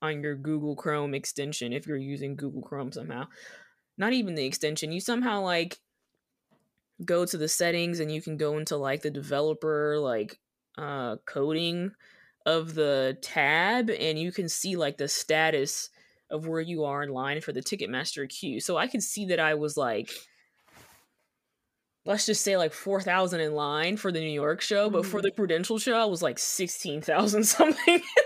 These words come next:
Speaker 1: line. It was just absolutely ridiculous. Um, so I was like, "All right, well, clearly I'm gonna have a better chance at getting these New York tickets."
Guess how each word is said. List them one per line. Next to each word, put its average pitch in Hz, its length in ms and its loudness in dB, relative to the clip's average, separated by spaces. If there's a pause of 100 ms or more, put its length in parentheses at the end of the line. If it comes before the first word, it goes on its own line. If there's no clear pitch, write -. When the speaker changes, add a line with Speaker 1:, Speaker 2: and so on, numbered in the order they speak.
(120)
Speaker 1:
line. 330 360 8
It 302 200 10
was 311 200 8
just 302 160 0
absolutely 233 640 4 (160)
ridiculous. - 680 0 (840)
Um, 220 560 6
so 220 240 4
I 208 140 6
was 202 160 2
like, 202 120 4
"All 202 140 8
right, 123 300 4
well, 175 300 4
clearly 233 580 2
I'm 196 180 0
gonna 180 180 0
have 190 140 -2
a 170 60 -4
better 160 260 2
chance 156 300 -4
at 156 100 -4
getting 151 200 -4
these 156 160 -6
New 147 160 -6
York 127 260 -4
tickets." - 500 -8